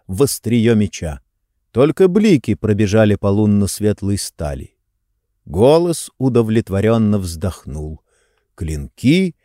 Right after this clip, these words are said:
тонко, едва слышно пели победную песнь. Пламенная богиня вновь раскручивала оставшийся свободным хлыст. Она заметно поблекла,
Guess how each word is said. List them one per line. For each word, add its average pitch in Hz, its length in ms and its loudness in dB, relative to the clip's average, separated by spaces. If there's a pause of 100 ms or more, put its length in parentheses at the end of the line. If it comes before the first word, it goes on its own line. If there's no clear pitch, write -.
(400)
тонко, 156 680 4
едва 113 460 2
слышно 113 720 -4 (360)
пели 117 320 0
победную 85 600 -6
песнь. - 400 -14 (960)
Пламенная 123 540 4
богиня 113 440 2
вновь 110 420 0
раскручивала 107 960 0
оставшийся 107 840 -2
свободным 95 580 -2
хлыст. - 520 -10 (360)
Она 135 240 0
заметно 165 460 0
поблекла, 160 640 0